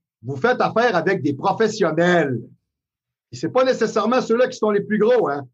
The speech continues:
Tu sais, Chris Aceto aux États-Unis, c'est un des meilleurs entraîneurs et pharmacologues connus. Un super bon physique, là. C'est, c'est pas, c'est pas Ronnie Coleman, hein. Puis je suis persuadé que si vous allez voir Ronnie Coleman, là, puis vous allez demander, là, «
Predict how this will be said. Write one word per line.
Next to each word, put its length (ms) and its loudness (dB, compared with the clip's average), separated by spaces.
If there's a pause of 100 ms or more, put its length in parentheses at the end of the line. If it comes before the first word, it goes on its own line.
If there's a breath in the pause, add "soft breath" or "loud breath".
(480)
Tu 80 -2
sais, 100 0
Chris 320 0
Aceto 380 0
aux 120 -2
États-Unis, 600 0
c'est 220 -4
un 120 2
des 160 2
meilleurs 680 2
entraîneurs 800 0 (240)
et 100 2
pharmacologues 840 0
connus. 480 0 (560)
Un 60 -20
super 420 0
bon 200 0
physique, 360 -2
là. 200 0 (680)
C'est, 320 -20
c'est 180 -10
pas, 260 2
c'est 140 -6
pas 140 2
Ronnie 300 2
Coleman, 500 0
hein. 120 -6 (800)
Puis 80 -6
je 60 -8
suis 100 -8
persuadé 420 0
que 60 -10
si 80 -14
vous 100 -6
allez 160 2
voir 220 2
Ronnie 260 2
Coleman, 440 0
là, 100 0
puis 140 -8
vous 120 -4
allez 200 2
demander, 440 0
là, « 180 0